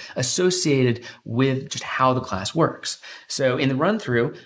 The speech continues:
I showed you the ranger, which had this, like, push your luck mechanic, and the shaman, which had kind of a resource management, uh, situation going on. But there's also, like, the wizard who has this wheel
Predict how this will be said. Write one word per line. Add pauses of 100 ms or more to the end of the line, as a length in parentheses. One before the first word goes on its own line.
I
showed
you
the
ranger,
which
had
this,
like,
push
your
luck
mechanic, (160)
and
the
shaman,
which
had
kind
of
a
resource
management,
uh,
situation
going
on. (340)
But
there's
also,
like,
the
wizard
who
has
this
wheel